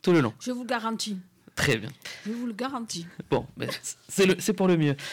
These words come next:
Speaker 1: Il va être temps pour moi de vous remercier. Sophie, euh, Frédéric, merci de votre venue. C'était très sympa de votre part. C'était un plaisir. On a pas mal échangé sur cette venue et on vous souhaite bon courage. Et pas de stress, ça va bien se passer, Sophie.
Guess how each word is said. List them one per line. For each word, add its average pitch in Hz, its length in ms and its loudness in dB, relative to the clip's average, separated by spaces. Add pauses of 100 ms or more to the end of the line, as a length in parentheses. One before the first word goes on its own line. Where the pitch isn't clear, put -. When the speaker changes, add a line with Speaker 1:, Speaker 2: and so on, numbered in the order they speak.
(280)
Speaker 1:
Il 175 60 -2
va 170 60 2
être 180 160 0
temps 196 160 2
pour 190 100 0
moi 185 180 4
de 180 140 2
vous 185 140 4
remercier. 185 480 2 (240)
Sophie, 147 480 -2
euh, 135 120 -2
Frédéric, 127 500 -2
merci 131 240 -4
de 139 60 4
votre 135 280 0
venue. 139 320 2
C'était 131 540 0
très 151 320 0
sympa 143 340 0
de 233 100 -2
votre 139 260 0
part. 160 240 0 (280)
C'était - 140 -2
un 120 40 0
plaisir. 120 280 0
On 131 60 0
a 120 100 -4
pas 143 160 0
mal 147 120 4
échangé 123 340 -2
sur 113 200 -6
cette - 320 -8
venue 120 300 2
et 190 80 4
on 127 80 2
vous 117 80 -2
souhaite 127 260 -2
bon 127 140 0
courage. 123 320 2 (340)
Et 139 80 2
pas 160 120 6
de 143 100 6
stress, 123 280 -2
ça - 140 2
va 127 80 6
bien 127 140 2
se - 80 -4
passer, 113 260 -2
Sophie. 110 320 -4